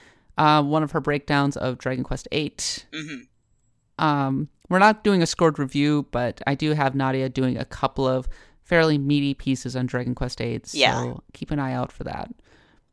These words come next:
Speaker 1: Just give you an idea of how well it translates to the three D S, and, um, I told her to just do a,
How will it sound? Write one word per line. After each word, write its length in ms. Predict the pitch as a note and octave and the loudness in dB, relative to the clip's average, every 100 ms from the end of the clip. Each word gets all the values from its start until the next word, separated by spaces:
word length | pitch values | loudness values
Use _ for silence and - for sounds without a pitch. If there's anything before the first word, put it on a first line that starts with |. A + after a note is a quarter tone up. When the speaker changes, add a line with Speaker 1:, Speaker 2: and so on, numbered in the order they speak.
| _ _ - _ D3 | _ _ -20 _ -14
Speaker 1:
Just 260 | - D#3+ | -12 -4
give 160 | - E3+ | 0 4
you 80 | D#3 | 6
an 80 | |
idea 320 | C#3+ C3+ D3 C3+ | 6 4 4 4
of 100 | - | 4
how 160 | C#3 | 4
well 180 | C3 C3 | 6 4
it 60 | E2+ | 2
translates 560 | D#3 C3+ C3+ C3+ B2+ | 0 0 0 0 -2
to 140 | - B2 | -4 -10
the 80 | |
three 180 | B2+ A#2+ | -8 -8
D 160 | A#2+ D3 | -4 0
S, 640 | E3+ E3 D#3+ D#3 D#3 - | 4 4 4 2 -2 -6
and, 260 | C3 C3 C3 - - _ - | -4 -4 -6 -12 -20 _ -8
um, 320 | E3 E3 D#3+ - | 0 2 2 0
I 100 | G3+ | 0
told 200 | G3 A#3+ | 4 6
her 140 | A3+ G#3 | 8 6
to 160 | F#3+ | 4
just 300 | E3+ D#3 - | 0 0 0
do 120 | - D3 | 2 4
a, 200 | C3+ | 4